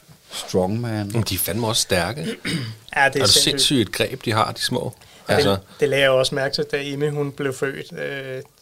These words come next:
Speaker 3: tænkte bare, er du sindssygt et muskelbund, der kommer ud der? Øh, hun havde så heller ikke så meget fedt på kroppen,
Speaker 2: Mm.
Speaker 3: men så bare, hold da kæft.
Speaker 1: Men
Speaker 3: Det, det er lidt vildt. Øh,
Speaker 1: Men hun var meget lille, ikke? Hvor lille var hun?
Speaker 3: øh, seksogtyve hundrede.
Speaker 1: Ja, det var halvdelen
Speaker 3: Ja.
Speaker 1: af Thomas.
Speaker 3: Ja. Så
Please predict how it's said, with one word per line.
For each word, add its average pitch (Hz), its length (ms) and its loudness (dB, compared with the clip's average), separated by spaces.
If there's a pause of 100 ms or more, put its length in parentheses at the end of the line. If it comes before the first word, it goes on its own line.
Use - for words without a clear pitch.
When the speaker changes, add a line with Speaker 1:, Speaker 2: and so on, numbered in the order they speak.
(220)
Speaker 3:
tænkte 135 240 -4
bare, 131 220 -4
er - 40 -8
du 143 80 -10
sindssygt - 460 -2
et 160 80 -4
muskelbund, 175 640 0
der 156 80 -4
kommer 151 240 -4
ud 170 80 -6
der? 175 120 -2
Øh, 139 580 0
hun 151 80 4
havde 147 140 8
så 147 80 6
heller 156 160 8
ikke 147 120 4
så - 80 -2
meget 147 200 2
fedt - 200 0
på 165 100 -2
kroppen, 147 380 0
Speaker 2:
Mm. 175 120 -4
Speaker 3:
men 139 240 2 (580)
så - 120 -12
bare, - 180 -8
hold 160 260 -4
da - 100 -12
kæft. - 340 -14
Speaker 1:
Men - 100 0
Speaker 3:
Det, 147 300 8
det 156 100 8
er 147 40 6
lidt 151 160 0
vildt. 156 260 -6 (140)
Øh, 135 560 0 (600)
Speaker 1:
Men 151 120 -2
hun 104 120 0
var 107 200 6 (240)
meget 104 300 -2
lille, 127 180 -2 (100)
ikke? 135 100 -2
Hvor 113 80 0
lille 113 320 -2
var 127 100 -2
hun? 135 300 -8
Speaker 3:
øh, 151 220 4
seksogtyve 165 640 2
hundrede. 147 300 0 (560)
Speaker 1:
Ja, 98 60 -12
det 101 120 -4
var 101 240 -4
halvdelen 104 480 -2
Speaker 3:
Ja. 104 60 -4
Speaker 1:
af 101 60 -8
Thomas. 101 280 -6
Speaker 3:
Ja. 127 100 0 (640)
Så 131 280 -4